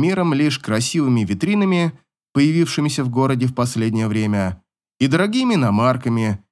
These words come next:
несущимися мимо с такой скоростью, что и рассмотреть их толком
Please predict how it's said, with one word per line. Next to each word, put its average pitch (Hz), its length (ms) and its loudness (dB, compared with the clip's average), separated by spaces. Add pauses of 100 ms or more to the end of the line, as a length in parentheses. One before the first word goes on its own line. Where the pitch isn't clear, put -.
(120)
несущимися 123 680 0
мимо 120 260 2
с - 100 -8
такой 120 300 -2
скоростью, 95 720 -4 (180)
что - 240 0
и - 60 0
рассмотреть 165 540 0
их 131 140 -4
толком 120 560 -2